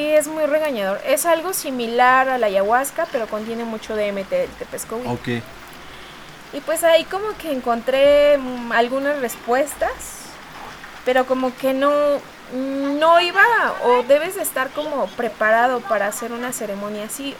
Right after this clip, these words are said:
Speaker 1: eh, debes de llevar una intención, el qué vas a decidir sanar, porque cuando tomas psicodélicos o cualquier tipo de medicina ancestral y no tienes la intención o qué es lo que vas a trabajar,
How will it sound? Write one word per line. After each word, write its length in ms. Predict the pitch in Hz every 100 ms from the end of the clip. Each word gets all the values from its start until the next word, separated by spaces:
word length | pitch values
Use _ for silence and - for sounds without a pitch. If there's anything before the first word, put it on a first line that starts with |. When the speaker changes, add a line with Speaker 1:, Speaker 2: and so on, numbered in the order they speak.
| - 214
Speaker 1:
eh, 420 | 208 202 190 - - - - - - -
debes 320 | 247 302 330
de 120 | 320
llevar 360 | 240 220 233 240
una 160 | 262 277
intención, 800 | 294 277 202 196 - 233 226 247 254
el 200 | 208 214 - -
qué 460 | 262 269 269 269
vas 240 | 269 254 269
a 40 |
decidir 500 | 262 220 220 214 226
sanar, 400 | - 233 233 269 285 - - - -
porque 280 | 262 269
cuando 340 | - 285 285 294
tomas 580 | - 320 359 381 392 330
psicodélicos 1200 | - - 277 - 247 269 277 285 - 262 254 254
o 60 | 220
cualquier 420 | 208 208 208 240
tipo 360 | - 247 247 247
de 240 | 220 170
medicina 480 | 190 202 208 226 233
ancestral 540 | 240 220 - 226 233 233
y 80 |
no 160 | 226 226
tienes 340 | 254 247 247 240
la 60 |
intención 600 | 214 185 190 - 220 226
o 140 | 196 202 -
qué 100 | 240
es 100 | 240
lo 160 | 262 254
que 120 | 240
vas 240 | 208 214 -
a 40 |
trabajar, 480 | - 214 202 233